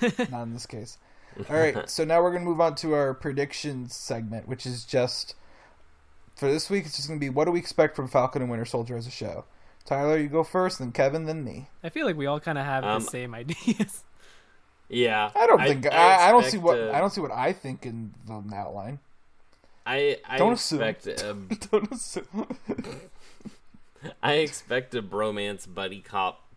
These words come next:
Speaker 3: television
Speaker 1: Mm-hmm.
Speaker 3: series, um, and I'm excited to see what ca-, capacity Zemo will play in this, as well as War Machine, because he's supposed to be in this for,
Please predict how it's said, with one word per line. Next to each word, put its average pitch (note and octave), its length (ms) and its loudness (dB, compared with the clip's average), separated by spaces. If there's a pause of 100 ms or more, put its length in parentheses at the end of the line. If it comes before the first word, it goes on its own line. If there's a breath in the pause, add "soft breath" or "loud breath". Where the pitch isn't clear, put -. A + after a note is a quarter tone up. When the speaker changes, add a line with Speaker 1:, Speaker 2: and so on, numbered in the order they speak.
(100)
Speaker 3:
television F#2 600 -6
Speaker 1:
Mm-hmm. - 100 -6
Speaker 3:
series, - 480 -6 (180)
um, F2 580 -4 (560 soft breath)
and F#2+ 380 -6
I'm A2 200 -4
excited B2 380 -4
to A#2 80 -10
see A#2+ 200 -10
what A2 400 -4
ca-, G#2 200 -8 (120)
capacity G2 600 -10
Zemo G2 440 -6
will F#2 120 -4
play G2 340 -6
in G2 120 -6
this, G2 320 -8 (480 soft breath)
as G2+ 180 -10
well A2 240 -4
as G2 140 -8
War G2+ 240 -8
Machine, A#2 600 -8 (120)
because - 220 -18
he's G#2 180 -14
supposed G2 340 -6
to F2+ 60 -20
be F2+ 400 -10
in F#2 180 -12
this F#2 220 -8
for, F2+ 360 -6